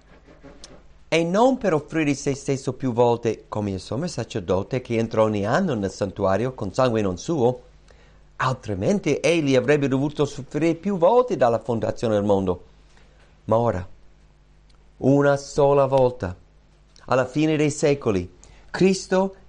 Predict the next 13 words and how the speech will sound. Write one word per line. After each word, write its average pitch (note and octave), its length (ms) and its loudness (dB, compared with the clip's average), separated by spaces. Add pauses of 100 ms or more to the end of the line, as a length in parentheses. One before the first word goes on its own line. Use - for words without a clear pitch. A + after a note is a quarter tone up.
(300)
è C#3 80 -6
stato C#3+ 280 2
manifestato C3+ 1040 0 (140)
per D#3 260 4 (200)
annullare G3 1080 2 (240)
il C3+ 200 2
peccato A#2 720 -2 (580)
mediante A#2+ 540 0
il A#2+ 100 -6
sacrificio A#2+ 800 -6
di G2 120 -6
se G2+ 220 -8
stesso. G2 580 -14